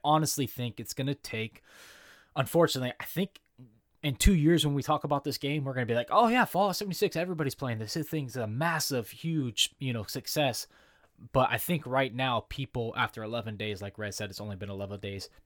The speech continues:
I think people are disappointed because of the name that's attached to it. When now, when you have No Man's Sky, which doesn't have the lore, the history that, you know, Fallout does, when you attach Fallout to something,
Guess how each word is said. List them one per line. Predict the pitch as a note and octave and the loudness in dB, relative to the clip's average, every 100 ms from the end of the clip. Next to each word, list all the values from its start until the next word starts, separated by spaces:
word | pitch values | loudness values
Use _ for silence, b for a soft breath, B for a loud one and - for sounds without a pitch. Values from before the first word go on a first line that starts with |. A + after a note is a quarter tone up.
| - | -4
I | A2+ | 2
think | D#3 - | 4 4
people | D#3 D3+ B2 | 4 6 6
are | G#2+ | 4
disappointed | A#2 - - C3 A2+ G#2 | 4 0 0 0 0 -2
because | A2+ - - A#2+ A#2 - | -4 -8 -6 -4 -4 -4
of | B2 G#2 | -4 -2
the | A2 | -2
name | G#2 G#2 G2+ | 0 0 0
that's | G2 A2 | -2 -4
attached | - C#3 C#3 - | 2 2 2 0
to | G#2 | -4
it. | F#2 - b b b | -6 -10 b b b
When | B2 | 6
now, | B2 | 8
when | A#2 A#2+ | 8 8
you | |
have | B2 G#2+ | 8 8
No | C#3 F3 | 8 8
Man's | C3+ A2+ | 8 4
Sky, | - A#2 A2 | 6 4 4
which | G#2+ - - | 2 0 0
doesn't | B2 B2 G2+ | 2 2 0
have | - A#2 A#2 G#2 - B B B B | 2 4 4 2 -6 B B B B
the | B2 | 6
lore, | G#2+ D3 C#3+ A2 | 10 12 12 10
the | G2 | 6
history | - D#3+ - A#2 A2 | 6 6 4 0 0
that, | G2 G#2+ G#2 - - | 2 2 2 2 0
you | - A2+ | 0 0
know, | G#2+ | 0
Fallout | G2 B2+ D3 A2+ F#2+ | 0 6 8 8 4
does, | G2+ G2+ | 0 -2
when | A2+ | 0
you | A2+ | 0
attach | G#2 D3+ D#3+ - | 4 4 4 2
Fallout | - C3 C3 G#2 | 2 6 6 4
to | G#2 | 0
something, | - G#2 - G2+ G2+ | -2 -4 -4 -6 -6